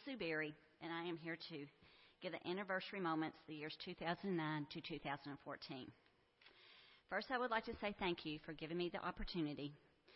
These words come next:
to cover the five years of the church history, the last five years. There's only one problem. I've only been attending for eleven months. <laughs> When I was asked if I was willing to speak,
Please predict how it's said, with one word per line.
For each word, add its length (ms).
to 60
cover 280
the 160
five 200
years 300
of 140
the 80
church 240
history, 460
the 40
last 280
five 180
years. 260
There's 160
only 160
one 200
problem. 460
I've 140
only 220
been 180
attending 480
for 160
eleven 380
months. 240
<laughs> 40
When 160
I 120
was 200
asked 340
if 120
I 80
was 180
willing 240
to 180
speak, 360